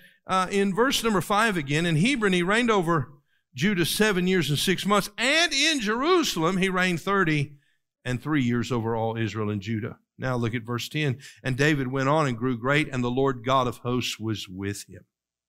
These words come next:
Verse eleven, "And Hiram, king of Tyre, sent messengers to David,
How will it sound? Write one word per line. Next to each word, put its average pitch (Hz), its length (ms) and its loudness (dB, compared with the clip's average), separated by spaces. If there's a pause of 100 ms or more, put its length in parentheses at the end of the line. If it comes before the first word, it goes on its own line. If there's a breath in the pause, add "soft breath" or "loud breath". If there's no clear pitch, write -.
(1500)
Verse 110 340 -4
eleven, 113 380 0
"And 107 140 -6
Hiram, 113 420 -2
king 120 220 -2
of 104 120 -6
Tyre, 120 360 -4
sent 120 260 -6
messengers 113 560 -2
to 117 100 -12
David, 107 420 -4